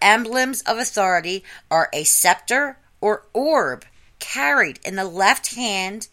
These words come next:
and a staff of gold held in the right. So if you happen to see,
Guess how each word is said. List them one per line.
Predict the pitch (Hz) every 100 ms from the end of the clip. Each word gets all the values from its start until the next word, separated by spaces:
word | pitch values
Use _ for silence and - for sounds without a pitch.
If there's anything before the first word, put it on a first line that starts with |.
| _ - - -
and | 175 165
a | 151
staff | 160 - - 202 214 285 -
of | - 196 180
gold | 220 214 180 160 - _ _
held | - 160 151 151 -
in | 160
the | 160
right. | 165 175 190 165 - _ _ - - - -
So | - 185
if | 185 190
you | 220 285 330
happen | - 247 247 247 247
to | 262
see, | 254 - - 214 202 170 139